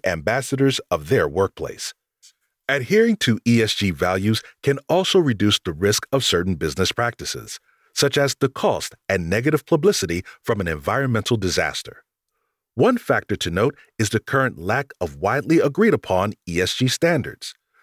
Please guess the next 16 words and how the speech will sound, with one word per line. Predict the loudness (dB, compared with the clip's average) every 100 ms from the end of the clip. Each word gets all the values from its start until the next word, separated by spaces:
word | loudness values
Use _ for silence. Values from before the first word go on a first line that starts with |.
| -10 -2
But | 2
with | 2 0 2
all | 2
the | 4 2
activity | 0 -2 -4 -4 -16 _ _
and | -2 2
those | 2 2
alluring | 0 2 4 4 2
performance | -2 2 2 2 0 0
indicators, | 0 0 0 0 0 -4 _ _
the | -8 -4
industry | -2 2 0 2 0 0
is | 0 0
working | 2 0 -2 -10
on | -10
this. | -10 -10 -12